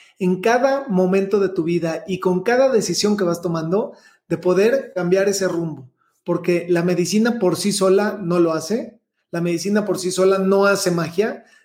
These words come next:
necesita de tu ayuda. Y lo que hace la metformina es ayudarte a nivelar el, el, el nivel de, de azúcar en tu sangre. Pero esto lo puedes lograr también de una manera natural,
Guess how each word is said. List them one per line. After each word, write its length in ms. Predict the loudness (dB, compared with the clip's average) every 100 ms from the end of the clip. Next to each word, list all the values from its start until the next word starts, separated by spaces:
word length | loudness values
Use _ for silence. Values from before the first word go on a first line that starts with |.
| _
necesita 800 | -4 -4 -4 -4 -4 0 0 0
de 160 | -2 -2
tu 120 | 0
ayuda. 540 | 0 2 0 -2 -10 _ _ -4
Y 100 | 0
lo 120 | 0
que 80 | 0
hace 160 | 2
la 100 | 2
metformina 520 | 2 0 0 0 0 0
es 100 | 0
ayudarte 600 | 0 2 0 0 0 0
a 60 | -2
nivelar 720 | 0 2 2 2 0 -2 -8
el, 320 | -6 -6 -4
el, 920 | -6 -4 -2 -2 0 0 -2 -4 -8 _ _ _ _
el 320 | -2 0 2
nivel 300 | 2 2 2
de, 240 | 2 2 0
de 180 | 0
azúcar 400 | 0 0 0 0
en 100 | 0
tu 120 | 0 -2
sangre. 500 | 0 0 -4 -6 -14 _ _ _ _ _
Pero 340 | 0 0 0 -2
esto 200 | -2 0
lo 140 | 0
puedes 260 | 2 0 2
lograr 380 | 2 2 0 -2
también 420 | -2 0 0 -4
de 120 | -2
una 200 | 0 2
manera 580 | 0 0 0 0 0 -2
natural, 720 | -6 -8 -4 0 2 2 -2